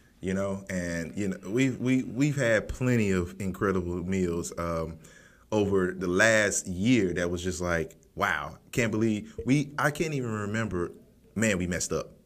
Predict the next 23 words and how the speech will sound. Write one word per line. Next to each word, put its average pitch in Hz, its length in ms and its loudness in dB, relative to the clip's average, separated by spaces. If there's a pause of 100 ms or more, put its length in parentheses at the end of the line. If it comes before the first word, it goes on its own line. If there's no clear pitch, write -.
(180)
like 90 260 0
that. 69 280 -4
You 117 80 -4
know, 123 140 -2
like, 98 280 0
"Oh, 92 260 0
man, 92 220 0
just 82 240 -4
throw 92 140 0
that 85 120 0
in 78 40 -4
the 78 80 -8
trash. 85 280 -2
Just 92 160 -4
order 85 220 -2
a 78 60 -4
pizza." 78 400 -6 (440)
We 117 180 6
literally 101 680 4 (520)
had 107 320 4
some 92 180 -4
food, 95 440 2
and 90 80 -2